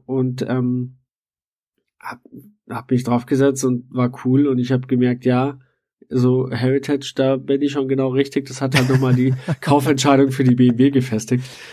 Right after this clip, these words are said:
Speaker 2: Ja, Mann, also was, was mir halt auch so sehr gefällt, ne? Äh, ich, man kann auch ganz viel kritisieren, könnte ich auch machen an, an der Kiste, ähm, was, was gerade, wenn man sie so benutzt, ich meine jetzt gar nicht mal Gelände fahren, sondern einfach auch Touren fahren, was da, ähm, nervt und so.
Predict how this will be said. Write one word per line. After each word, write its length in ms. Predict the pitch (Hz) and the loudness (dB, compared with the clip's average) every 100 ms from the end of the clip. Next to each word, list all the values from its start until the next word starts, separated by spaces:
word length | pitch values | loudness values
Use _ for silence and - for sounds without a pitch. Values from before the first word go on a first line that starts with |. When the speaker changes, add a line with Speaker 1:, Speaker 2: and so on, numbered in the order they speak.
| - - | -20 -10
Speaker 2:
Ja, 160 | - 131 | -2 2
Mann, 140 | 156 | 2
also 180 | 156 147 | 0 0
was, 140 | 160 170 - - | 0 0 -6 -2
was 260 | - - | -2 0
mir 260 | 165 165 185 | 0 0 2
halt 180 | 175 - | 0 -2
auch 140 | 151 | -8
so 400 | - 156 185 196 | -4 -2 0 0
sehr 240 | 170 165 | -2 -2
gefällt, 440 | 156 - 131 131 120 | -4 -2 -2 -2 -2
ne? 220 | 117 147 - - - - | -4 -4 -6 -18 -20 -2
Äh, 200 | 147 156 | 0 0
ich, 220 | 160 - | -4 -4
man 120 | 156 151 | -2 0
kann 160 | 208 | 2
auch 80 | 185 | 2
ganz 220 | 180 196 | 0 0
viel 80 | 180 | -2
kritisieren, 720 | - 151 139 123 180 208 190 | -2 -2 -2 0 0 0 -2
könnte 240 | - 147 151 | 0 0 0
ich 180 | 180 | -4
auch 160 | - 165 | -6 -4
machen 380 | 156 160 175 175 _ | -4 -2 -6 -8 _
an, 160 | - 143 | -8 -6
an 100 | - | 0
der 120 | 143 | -2
Kiste, 500 | 165 180 180 185 185 - | 2 0 2 2 2 0
ähm, 340 | 147 147 147 - | -2 -2 -4 -4
was, 320 | 139 139 - | -4 -4 -6
was 200 | - 135 | -6 -6
gerade, 300 | - 135 151 | 0 0 2
wenn 120 | 135 139 | 0 2
man 180 | 139 | 2
sie 160 | 131 131 | 0 -2
so 200 | 131 151 | 0 0
benutzt, 480 | 143 139 170 185 - | 0 0 0 -4 -8
ich 100 | 151 | -2
meine 160 | 135 | 0
jetzt 100 | 135 | 0
gar 140 | 131 131 | 0 -2
nicht 140 | 143 | -2
mal 80 | 131 | -2
Gelände 340 | 127 120 170 | 0 0 0
fahren, 320 | 170 - 147 143 | -4 -2 -2 0
sondern 200 | 131 131 | -2 -2
einfach 180 | 127 | -2
auch 100 | 120 | -4
Touren 260 | 127 - 156 | -4 -4 -4
fahren, 240 | - 143 - - - - | -2 -4 -4 -14 -20 -4
was 160 | 135 | 0
da, 320 | - 127 131 127 | 4 4 4 2
ähm, 160 | 135 127 | 0 0
nervt 340 | 127 143 - | 2 2 0
und 140 | 151 | -4
so. 180 | 143 151 | -2 -2